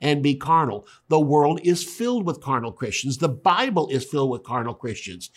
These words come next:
In fact, most of the heroes of the Old Testament went through periods of carnality themselves, and that's brought out in Hebrews chapter eleven. And then in chapter twelve,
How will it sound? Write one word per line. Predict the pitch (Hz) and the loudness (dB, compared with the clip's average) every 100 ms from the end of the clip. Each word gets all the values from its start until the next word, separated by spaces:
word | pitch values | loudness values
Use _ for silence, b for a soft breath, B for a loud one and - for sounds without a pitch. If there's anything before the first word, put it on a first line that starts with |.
| B B | B B
In | 165 180 | 2 4
fact, | 175 160 160 | 4 2 2
most | 143 180 214 190 | 2 2 2 0
of | 156 | 0
the | 131 | -2
heroes | 156 214 175 147 131 | -2 -2 2 2 0
of | 135 | 0
the | 131 135 | 0 2
Old | 135 | 0
Testament | 135 180 185 135 131 135 B B 147 | 0 -2 -2 -6 -8 -10 B B 2
went | 165 170 | 4 4
through | 156 143 | 4 2
periods | - 214 214 143 143 | 0 2 4 4 2
of | 139 | -2
carnality | - 156 139 143 190 151 143 131 | 0 2 2 2 0 0 -2 -4
themselves, | 123 120 190 180 160 B B B - | -4 -4 0 2 0 B B B -2
and | 151 | 2
that's | 156 190 | 4 2
brought | - 147 131 | 2 2 4
out | 127 139 | 2 0
in | 156 | -2
Hebrews | 131 123 127 131 127 | -2 -2 0 0 -2
chapter | - 120 120 139 | -2 -2 -4 -6
eleven. | 139 175 208 113 - | -4 -2 -2 -4 -4
And | 143 | -2
then | 135 | 0
in | 131 | -2
chapter | - 139 127 120 | -2 -2 -2 -6
twelve, | 110 143 151 160 | -6 -2 0 -2